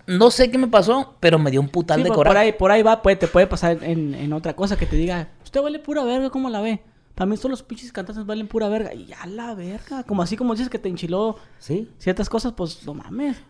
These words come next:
Speaker 1: Como por ejemplo, e-, es-, en esa ocasión me pasó. Y cuando te platico del, del otro cliente, cabrón, también me emputé. Porque ya llegó el momento en que le dije, "No, viejo, pues ya,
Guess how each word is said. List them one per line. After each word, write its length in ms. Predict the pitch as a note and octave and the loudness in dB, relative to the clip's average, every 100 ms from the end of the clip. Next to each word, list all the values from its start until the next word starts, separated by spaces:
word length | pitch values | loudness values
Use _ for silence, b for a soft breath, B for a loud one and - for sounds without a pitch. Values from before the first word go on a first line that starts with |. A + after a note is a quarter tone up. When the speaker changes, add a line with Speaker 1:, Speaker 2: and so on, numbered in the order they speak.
| _ | _
Speaker 1:
Como 200 | D3 D3 | 2 4
por 140 | C#3+ | 2
ejemplo, 380 | C3+ C#3+ F#3+ - | 2 -2 -4 -6
e-, 300 | - D3 C#3 | -6 -2 0
es-, 120 | C#3 C#3+ | 0 0
en 160 | D3 | 0
esa 180 | C#3 D3 | 2 2
ocasión 320 | F#3 D#3 C3+ | 2 0 -2
me 100 | D3+ E3 | -4 -2
pasó. 420 | B2 D#3+ F#3 - | -2 0 -2 -2
Y 140 | D3+ | -6
cuando 400 | C3+ C3+ C3+ B2+ | 0 0 0 -2
te 200 | A#2+ A#2 A2+ | -2 -2 -2
platico 440 | A#2+ A2 B2+ F#3 | -6 -8 -6 -4
del, 340 | F3 C3 - | -2 -4 -6
del 200 | A2+ A#2 | -4 -2
otro 280 | A2+ - F3 | -2 -2 -6
cliente, 380 | F3 D#3 D3+ F3 | -4 -6 -4 -6
cabrón, 380 | E3 B2+ F3 - | -4 -4 -6 -8
también 320 | B2 A2+ A2 | -8 -6 -4
me 60 | C#3 | -4
emputé. 540 | E3 C3 - F3 - b b b b _ _ | -4 -6 -6 -8 -8 b b b b _ _
Porque 560 | - C3+ C3+ B2+ A#2+ A2+ | -6 -4 -2 -2 -2 -2
ya 160 | A#2+ B2+ | -2 -2
llegó 240 | D#3+ E3 | -2 -2
el 40 | D#3+ | -2
momento 400 | D#3+ D#3 D#3+ F3+ | -2 -4 -4 -6
en 60 | |
que 80 | D#3+ | -4
le 80 | C#3 | -6
dije, 220 | C3+ C3+ | -4 -4
"No, 120 | D#3 | -2
viejo, 240 | A#3+ A3 A3 | -2 -2 -4
pues 140 | F#3+ | -6
ya, 300 | E3+ F#3 F#3 | -4 -6 -10